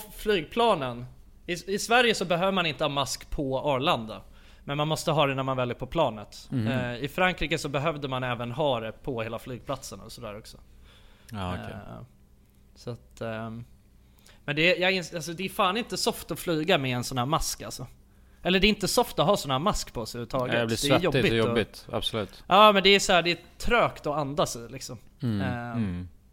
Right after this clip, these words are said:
Speaker 1: så det var, hade du mask när du flög hem, Kulan?
Speaker 2: Jag hade den, men sen, eh, men då var det inget måste,
Speaker 1: Det här
Speaker 2: liksom. Det var det lite
Speaker 1: Nej, då var det inget måste.
Speaker 2: Nej, och jag tänkte hela tiden, för då var det ändå så när det inte riktigt var confirmed att det verkligen var kaos eller inte.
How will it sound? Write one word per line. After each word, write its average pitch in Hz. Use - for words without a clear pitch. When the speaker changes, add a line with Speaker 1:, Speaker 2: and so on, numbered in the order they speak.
Speaker 1:
så -
det 135
var, 139
hade 190
du 277
mask 180
när 147
du 214
flög 120
hem, 117
Kulan? 127
Speaker 2:
Jag 127
hade 127
den, 107
men 113
sen, 104
eh, 101
men 135
då 123
var 131
det 135
inget 123
måste, 127
Speaker 1:
Det 143
här 139
Speaker 2:
liksom. 113
Det 127
var 127
det 123
lite 123
Speaker 1:
Nej, 175
då 196
var 202
det 196
inget 170
måste. 151
Speaker 2:
Nej, 131
och 123
jag 131
tänkte 135
hela 120
tiden, 113
för -
då 127
var 135
det 131
ändå 117
så 117
när 113
det 110
inte 107
riktigt -
var 113
confirmed 107
att 98
det 107
verkligen 107
var 113
kaos 95
eller 104
inte. 98